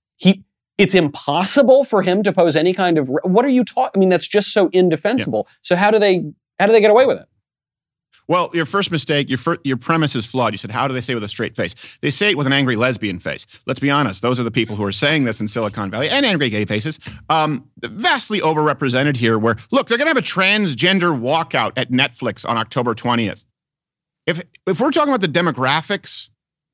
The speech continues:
Speaker 2: of the population, right? 'Cause now they want demogra-, if black people make up twelve percent of the American population, they should make up at least twelve percent of the Oscars. They make up exponentially more compared to the population in Silicon Valley.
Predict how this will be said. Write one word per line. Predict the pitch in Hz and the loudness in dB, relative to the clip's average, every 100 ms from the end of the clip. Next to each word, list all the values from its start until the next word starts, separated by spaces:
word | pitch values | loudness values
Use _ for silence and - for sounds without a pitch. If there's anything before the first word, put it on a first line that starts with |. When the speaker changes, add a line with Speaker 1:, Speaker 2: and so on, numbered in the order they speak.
| - | -2
Speaker 2:
of | 143 135 | 0 0
the | 139 | 0
population, | 127 151 170 139 131 151 - | 0 -2 0 2 2 2 0
right? | 135 143 | 0 -2
'Cause | 127 | -2
now | 131 151 | 0 0
they | 147 | 0
want | 143 139 | -2 -2
demogra-, | 143 127 131 139 - - - | -4 -4 -6 -8 -12 -14 -6
if | 113 - | -6 -4
black | 139 151 - | -2 -2 -2
people | 147 135 | -2 2
make | 135 131 | 2 2
up | 151 | -2
twelve | - 135 131 | -2 -4 -2
percent | 131 139 131 | -4 -2 -2
of | |
the | 127 | -2
American | 127 131 135 | -2 -2 -2
population, | 127 131 135 131 127 | -4 -4 -2 -2 -2
they | |
should | 120 131 | -2 -4
make | 123 | -4
up | 143 | -6
at | |
least | 131 131 | -6 -6
twelve | 127 127 | -6 -6
percent | - 127 | -4 -2
of | |
the | 127 | 0
Oscars. | 120 131 156 - - - _ - | 0 0 -2 -6 -12 -20 _ -4
They | 262 | 0
make | 302 311 294 | 0 0 -2
up | 190 | -2
exponentially | 220 - 196 175 190 185 165 151 | -2 -4 0 2 2 0 2 2
more | 143 156 143 101 98 - _ _ _ _ - | 4 4 2 0 -2 -10 _ _ _ _ -6
compared | 120 104 113 117 | -4 -2 -2 -2
to | |
the | 131 | -4
population | 131 139 151 175 185 120 - | -4 -4 -2 -2 -2 -2 -4
in | 135 | -4
Silicon | - 170 156 160 139 127 | -2 -2 -2 -2 -2 0
Valley. | 160 165 104 | 0 0 -2